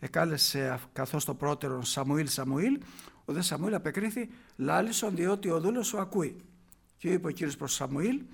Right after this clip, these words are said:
«Ιδού εγώ θέλω κάμεις στον Ισραήλ πράγμα, ώστε παντός ακούοντος αυτόν θέλω σε ηχήσει αμφότερα τα ότα. Εν εκείνη την ημέρα θέλω εκτελέσει εναντίον του Ηλί πάντα όσα ελάλησα, περί του οίκου αυτού θέλω αρχίσει και θέλω εκτελέσει,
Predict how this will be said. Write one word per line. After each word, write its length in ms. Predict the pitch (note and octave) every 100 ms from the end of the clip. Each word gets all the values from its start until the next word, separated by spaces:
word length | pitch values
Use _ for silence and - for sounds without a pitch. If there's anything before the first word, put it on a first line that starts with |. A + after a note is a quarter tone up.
| - - - -
«Ιδού 200 | C#3 E3+
εγώ 220 | E3 D3+
θέλω 240 | D#3+ D3
κάμεις 380 | C#3 D#3 D3+ C#3
στον 220 | - C3+
Ισραήλ 460 | C3+ B2 C3+ E3 G#3
πράγμα, 520 | G3+ C#3+ D#3+ F3+ A3
ώστε 240 | F3+ -
παντός 380 | - C#3 C#3+ E3
ακούοντος 680 | C#3+ - E3 D#3+ C#3 C3 -
αυτόν 400 | C3+ - D#3 D#3 - - - - -
θέλω 240 | - D3+
σε 180 | C#3+ D3
ηχήσει 380 | C3 D#3+ D3+ C#3
αμφότερα 480 | C3 D#3+ D#3 D3+
τα 100 | C#3+
ότα. 360 | C#3+ C3+ - A#2 - - - -
Εν 120 | B2+
εκείνη 280 | C3+ E3+ D#3+
την 160 | D3
ημέρα 280 | C3+ D3+ G3+
θέλω 180 | F3 D#3
εκτελέσει 480 | D3 - C#3 D#3 D3+
εναντίον 400 | C3+ C3 D3 F3
του 140 | C3+
Ηλί 180 | C3+ F3+
πάντα 460 | G3 D3+ F3+ G3+ F#3+
όσα 240 | E3 D#3+
ελάλησα, 540 | C3+ C#3 F#3+ G#3+ B3+ B3 - - -
περί 180 | D3 C#3
του 120 | E3
οίκου 260 | G#3+ -
αυτού 460 | C#3 B2 - A#3 C4+ - - - - - _ _ _
θέλω 280 | - D#3+ F3
αρχίσει 580 | C#3+ B2 D#3+ F#3+ - A#3+
και 120 | D#3
θέλω 240 | - E3
εκτελέσει, 800 | E3+ D#3+ - C3+ D3 E3+ - C4+